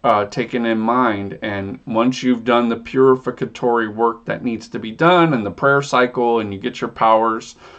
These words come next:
um, then you can somewhat go in and do the operations of the high grades. So we will be offering in a few years a, uh, a,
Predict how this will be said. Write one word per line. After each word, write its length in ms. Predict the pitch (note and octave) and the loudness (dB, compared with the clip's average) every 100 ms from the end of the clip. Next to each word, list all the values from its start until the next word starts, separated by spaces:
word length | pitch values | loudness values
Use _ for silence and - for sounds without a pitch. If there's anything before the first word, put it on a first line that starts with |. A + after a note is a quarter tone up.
| - - | -12 -2
um, 320 | G#2+ G2 - | -2 -2 -6
then 540 | A#2+ A2+ C3+ C3+ C3+ A#2+ | -6 2 4 6 6 4
you 200 | A#2+ A2+ | 0 -4
can 640 | - A2 G#2 G2+ G2 F#2+ - _ | -4 -4 -4 -6 -8 -12 -20 _
somewhat 840 | - - D#3+ F3 D3+ A#2+ A2 - A2 | -14 0 4 4 4 4 2 0 -2
go 340 | A2+ G#2+ G#2+ | 0 0 -2
in 300 | G#2 G#2 G2+ | -2 -4 -6
and 300 | - G#2 G2 | -8 -8 -6
do 240 | A2+ A2 | -2 -2
the 180 | G#2+ G2+ | -2 -4
operations 920 | G2 F#2+ A2 G2 G2+ A2 - G2+ F#2 | -2 -2 -2 -2 -2 -2 -6 -8 -6
of 180 | G2+ E2+ | -6 -4
the 120 | - | -4
high 220 | G2 A2 | 2 2
grades. 640 | G#2+ G#2 G2 G2 - - - _ - - _ | 2 0 0 -2 -8 -16 -20 _ -20 -20 _
So 460 | - E3+ D#3 - - _ _ _ _ _ _ - | 2 6 6 4 -6 _ _ _ _ _ _ 2
we 140 | A3 | 6
will 160 | A#3+ F#3+ | 6 6
be 140 | A3 | 8
offering 580 | F#3 F#3 F#3+ F3+ F3 E3 | 10 10 6 4 4 2
in 80 | D3 | 0
a 100 | C#3+ | -2
few 220 | D#3+ E3+ | 0 0
years 600 | C#3 A#2+ A2 A2+ A2+ - | 2 2 4 0 -2 -6
a, 340 | B2+ A2 G#2 - | -4 -2 -2 -2
uh, 520 | A#2+ A2 G2+ G2 F#2 F2+ _ _ _ _ _ - | 2 4 2 0 -4 -12 _ _ _ _ _ -4
a, 480 | A#2 A2 G#2 G2 | -2 -2 -4 -6